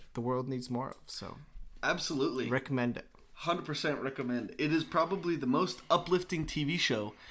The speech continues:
Speaker 2: since the animated Book of Mormon videos
Speaker 1: Oh, there
Speaker 2: that
Speaker 1: you
Speaker 2: came out
Speaker 1: go.
Speaker 2: back in the early two thousands.
Speaker 1: <laughs> Those are great.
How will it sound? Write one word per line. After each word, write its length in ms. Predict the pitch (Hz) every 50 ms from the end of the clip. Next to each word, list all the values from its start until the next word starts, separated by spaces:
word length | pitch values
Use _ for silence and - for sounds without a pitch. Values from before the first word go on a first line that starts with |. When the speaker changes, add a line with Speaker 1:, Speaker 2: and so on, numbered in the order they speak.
| - - - -
Speaker 2:
since 320 | - - - 165 156 160
the 200 | - 311 - -
animated 540 | - 135 151 175 165 165 165 151 156 143 120
Book 180 | 120 156 156 156
of 100 | 143 131
Mormon 400 | 127 135 151 160 160 139 127 123
videos 420 | 120 117 110 104 98 90 82 82 -
Speaker 1:
Oh, 400 | 165 180 180 180 170 156 143 135
there 120 | 127 127
Speaker 2:
that 80 | 127 123
Speaker 1:
you 40 | 123
Speaker 2:
came 180 | 120 117 - -
out 140 | - 165 147
Speaker 1:
go. 60 | 131
Speaker 2:
back 220 | 131 139 135 - 139
in 80 | 131
the 100 | 127 117
early 280 | - 139 147 143 143 143
two 200 | 143 - 156 143 -
thousands. 640 | 151 139 151 165 151 120 110 92 98 - - - - - - 123
Speaker 1:
<laughs> 200 | - - - - -
Those 200 | - 120 135 147
are 60 | 139
great. 360 | 123 123 123 120 120 107 -